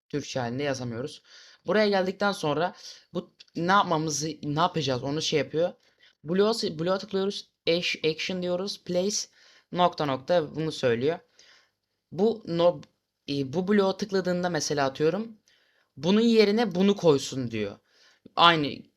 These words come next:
konumuna ben buraya geliyorum. Buna tıkladığımızda açık halini koymasını istiyorum. Başka yapacağımız hiçbir şey yok. Save mode elements dedik.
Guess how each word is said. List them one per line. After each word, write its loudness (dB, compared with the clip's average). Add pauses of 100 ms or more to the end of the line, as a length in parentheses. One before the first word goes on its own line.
(140)
konumuna -2
ben 0
buraya 2
geliyorum. -2 (420)
Buna -2
tıkladığımızda -4
açık -2
halini 0
koymasını -4
istiyorum. -6 (500)
Başka 2
yapacağımız 0
hiçbir -2
şey 2
yok. 0 (440)
Save 0
mode 0
elements 0
dedik. -8